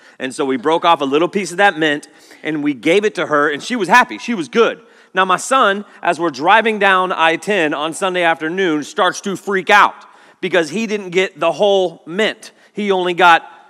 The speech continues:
like, ninety-eight percent of the mint. And he's like, "Dad, you tricked me. I always have to share with Copeland." That's my two-year-old.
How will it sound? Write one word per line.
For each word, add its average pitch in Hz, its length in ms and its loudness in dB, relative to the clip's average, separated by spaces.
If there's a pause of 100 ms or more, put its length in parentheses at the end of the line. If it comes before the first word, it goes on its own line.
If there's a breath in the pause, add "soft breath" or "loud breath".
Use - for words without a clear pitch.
(580)
like, 165 220 2 (440)
ninety-eight 214 800 2
percent 208 440 -2
of 170 100 -4
the 160 60 -4
mint. 175 440 -2 (300 soft breath)
And 190 120 -4
he's 220 240 2
like, 180 240 4
"Dad, 262 440 6 (400 loud breath)
you 302 200 6
tricked 330 440 0
me. 247 320 -2 (160 loud breath)
I 294 180 2
always 311 240 2
have 285 180 2
to 254 100 -8
share 277 340 0
with 254 200 -6
Copeland." 247 540 -2 (220 soft breath)
That's 139 120 -8
my 151 100 -8
two-year-old. 156 480 -4